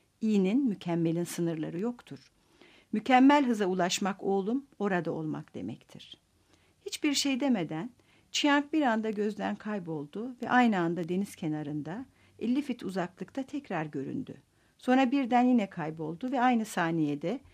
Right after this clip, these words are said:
Jonathan'ın omzu dibinde beliriverdi. "Bu ne hoş değil mi?" dedi. Jonathan hayran kalmıştı. Cennet hakkında sormak istediği tüm soruları unutmuştu. "Bunu nasıl yaptınız? Nasıl bir duygu?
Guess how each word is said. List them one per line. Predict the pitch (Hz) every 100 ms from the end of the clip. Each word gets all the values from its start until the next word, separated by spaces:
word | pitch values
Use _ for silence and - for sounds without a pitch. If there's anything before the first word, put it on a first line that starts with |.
| _ _ -
Jonathan'ın | 233 262 269 269 247
omzu | 240 240 220
dibinde | 180 165 180 202
beliriverdi. | 180 175 175 151 120 143 - - _ _ _ _ 233
"Bu |
ne | 269
hoş | 311 254 240 -
değil | 311
mi?" | 320 269
dedi. | 247 233 233 247 _ _ _ _ _ - _ _ _ _ _ _ _ _ - _ _ _ _ _
Jonathan | 294 349 330 311
hayran | 262 220 220 214
kalmıştı. | 202 165 131 156 - - 147 _ _ _ _ _ _ _ -
Cennet | 220 233 254 196
hakkında | 165 - 160
sormak | 170 175 175 196
istediği | - - 156 185
tüm | 185 294
soruları | - 160 156 170 294
unutmuştu. | 349 311 269 240 - - 156 _ _ _
"Bunu | 302 339
nasıl | 392 403 370
yaptınız? | 262 240 - 214 190 -
Nasıl | 330 - 403 349
bir | 320 233
duygu? | 220 202 175 165